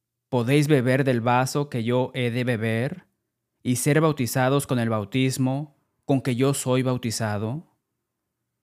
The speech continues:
Y ellos le dijeron, "Podemos." Él les dijo, "A la verdad, de mi vaso beberéis,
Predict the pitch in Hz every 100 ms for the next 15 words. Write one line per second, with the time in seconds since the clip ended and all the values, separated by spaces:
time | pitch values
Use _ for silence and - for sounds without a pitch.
0 | _ _ _ - 113 117 113 123 123 110
1 | 104 135 135 113 98 92 110 _ _ _
2 | _ _ _ _ _ - 127 135 147 123
3 | 98 - - - _ _ _ _ _ _
4 | _ _ _ _ _ - 117 117 110 117
5 | 139 117 98 98 - _ _ _ _ _
6 | _ _ _ 127 127 123 127 123 135 117
7 | 98 - _ _ _ _ - 135 135 127
8 | 139 175 180 180 156 131 123 127 117 101
9 | 104 - -